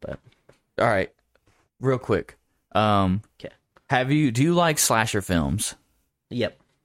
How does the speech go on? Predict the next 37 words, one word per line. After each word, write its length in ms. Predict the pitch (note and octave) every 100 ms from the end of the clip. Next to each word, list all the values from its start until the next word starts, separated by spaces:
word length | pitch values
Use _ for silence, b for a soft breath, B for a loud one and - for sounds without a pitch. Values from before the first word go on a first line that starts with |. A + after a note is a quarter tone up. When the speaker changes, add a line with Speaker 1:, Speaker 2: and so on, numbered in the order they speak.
| _ _ _ -
Speaker 2:
Have 220 | A2+ A2
you 400 | B2 B2 A2+ A#2+
noticed 440 | G#2 A#2 A#2+ B2+ -
what's 200 | A#2+ A#2
on 220 | A2 A#2
Netflix 420 | A2+ - F#2+ E2+ -
right 200 | D#2+ B1+
now? 320 | D2+ G#1 A2 _ _ _ _ _ _ _ _ _ _ _ _ _
Speaker 1:
No. 180 | G#2+ G2 -
Speaker 2:
So 560 | - C3 A#2 A2 G#2 G2+ B B B _ _ A#2
Netflix 360 | C3+ C3+ D3
is 100 | C#3+
doing 220 | B2+ C3+
a 60 | A#2
three-part 720 | A2+ A#2 C3+ C#3 B2+ B2 -
movie 420 | A2 A#2+ B2+ A#2+
thing. 240 | A2+ A2 G#2
Speaker 1:
Oh, 380 | C#3+ D3 C#3 C3
yeah. 380 | C3 C3+ C3+
Speaker 2:
Fear 280 | B2 B2 C3
Speaker 1:
I 40 | C3
haven't 200 | C3+ B2
watched 320 | B2 B2+ -
it 60 | A2+
yet. 260 | A2+ A2 -
I 60 |
was 100 | A#2+
gonna 140 | B2 A#2+
wait 160 | A2
till 180 | A#2 A2
the 60 | G2+
third 240 | A2+ G#2
one 140 | F2
comes 240 | F#2 - A2+
Speaker 2:
Uh, 40 |
Speaker 1:
out. 60 | G2+ F#2+
Speaker 2:
okay. 280 | F2 D#2+